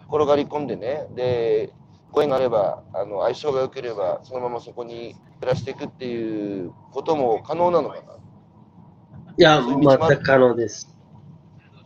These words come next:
Speaker 1: そういう道もある？
Speaker 2: でもそれは可能だし、すごい、それは、そういうのが実現できたらすごい嬉しいです。
Speaker 1: うん、うん、うん、うん、うん。で、今起業されて、これからいよいよ、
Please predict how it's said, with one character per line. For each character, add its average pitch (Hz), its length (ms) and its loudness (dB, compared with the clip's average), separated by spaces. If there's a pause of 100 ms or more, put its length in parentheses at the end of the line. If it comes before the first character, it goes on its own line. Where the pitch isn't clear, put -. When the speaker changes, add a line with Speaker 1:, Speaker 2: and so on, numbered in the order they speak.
(140)
Speaker 1:
そ 147 80 -12
う - 40 -8
い 139 40 -6
う - 40 -14
道 143 100 -14
も 139 80 -2
あ - 40 2
る？ 131 60 10
Speaker 2:
で 135 40 10
も 131 80 8
そ 135 120 4
れ 139 60 8
は 147 140 8
可 147 160 8
能 143 200 8
だ 139 140 6
し、 104 220 -4
す - 240 -4
ご 110 180 6
い、 98 200 -4 (1080)
そ - 380 -2
れ 110 80 2
は、 104 220 4
そ 131 200 4
う - 20 8
い 135 40 8
う 139 40 6
の 147 60 8
が 110 100 8
実 104 240 -4
現 110 100 0
で 107 100 -4
き - 40 -20
た 95 80 -6
ら 92 60 -8
す - 140 -8
ご 101 60 0
い 98 40 0
嬉 98 260 -4
し 95 120 -8
い 87 80 -8
で 85 100 -20
す。 - 160 -20 (760)
Speaker 1:
う 139 40 -8
ん、 143 40 -6
う 139 40 -4
ん、 - 20 -4
う - 20 -4
ん、 - 0 -
う - 0 -
ん、 107 1300 -14
う - 40 -14
ん。 85 80 -20 (1700)
で、 156 160 -4
今 196 280 4
起 143 140 -12
業 147 200 0
さ 135 140 -4
れ 135 80 -4
て、 135 300 0
こ 135 120 -4
れ 135 60 -4
か 139 100 -6
ら 131 300 4 (580)
い 143 40 -12
よ 160 80 -2
い 147 80 -2
よ、 113 320 0